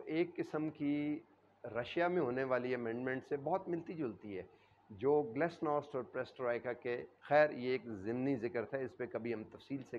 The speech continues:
फिर कभी बात भी करेंगे। इसके साथ ही अगर हम देखें तो एक और पैटर्न है जो खुदा की शान है कि बिल्कुल उसी तरह हो रहा है जिस तरह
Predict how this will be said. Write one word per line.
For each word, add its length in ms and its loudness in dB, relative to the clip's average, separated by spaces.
फिर 120 -4
कभी 220 -6
बात 280 -2
भी 80 -8
करेंगे। 360 -8
इसके 280 4
साथ 300 8
ही 280 0
अगर 200 6
हम 140 2
देखें 520 0
तो 180 -4
एक 220 -2
और 160 6
पैटर्न 400 -2
है 260 -8
जो 80 -4
खुदा 320 2
की 140 -6
शान 320 2
है 80 0
कि 60 -4
बिल्कुल 380 0
उसी 200 -4
तरह 220 4
हो 200 6
रहा 120 0
है 160 -4
जिस 260 -6
तरह 460 10